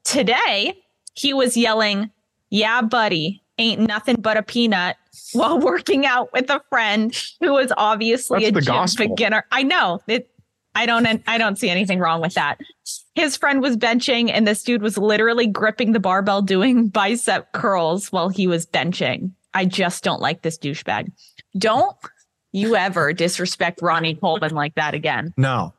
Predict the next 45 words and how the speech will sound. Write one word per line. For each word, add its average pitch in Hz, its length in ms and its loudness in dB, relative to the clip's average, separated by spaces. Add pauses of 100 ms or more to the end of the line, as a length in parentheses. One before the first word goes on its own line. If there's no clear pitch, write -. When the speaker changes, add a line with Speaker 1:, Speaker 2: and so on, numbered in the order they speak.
(160)
Speaker 2:
Yeah, 139 220 0
also 135 260 0
let 123 160 0
this 139 140 -2
guy 151 140 0
live, 120 360 2
man. 98 140 -2
He's 123 140 0
just 120 120 -2
having 110 200 -2
a 104 40 -2
good 104 140 -2
time. 117 380 -2
Speaker 1:
He 247 100 0
is 392 160 -2
having 349 220 0
a 240 40 0
good 196 200 0
time. 165 460 -2
Speaker 2:
Clearly, 160 320 0
you're 131 180 2
just 131 180 0
not 120 200 0
having 123 260 2
as 107 100 -2
much 110 340 0
fun 110 640 0
as 107 300 0
this, 107 400 0 (100)
uh, 98 500 0
Ronnie 107 280 0
Coleman 113 340 2
fan. 85 300 -6 (240)
Speaker 1:
Exactly. 196 600 -4 (500)
This - 140 2
Speaker 2:
Yeah. 110 100 2
Speaker 1:
guy 277 140 0
just 262 220 -4
doesn't 208 320 0
know 196 140 2
what 185 220 -2 (480)
what, 190 220 0
light 165 220 0
weights? 165 220 -2
Speaker 2:
I, 143 240 0